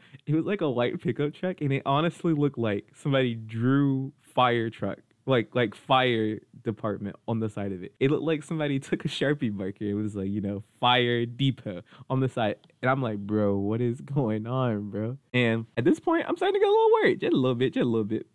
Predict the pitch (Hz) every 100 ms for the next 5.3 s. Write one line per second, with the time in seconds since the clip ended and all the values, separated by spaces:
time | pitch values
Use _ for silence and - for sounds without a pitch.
0 | _ - 143 160 214 160 131 - _ 151
1 | 143 151 143 - - 135 151 - 143 117
2 | 107 110 123 - - 143 147 160 202 190
3 | 160 156 151 156 139 107 113 _ - 151
4 | 139 135 - _ 131 135 170 180 - 110
5 | - 107 104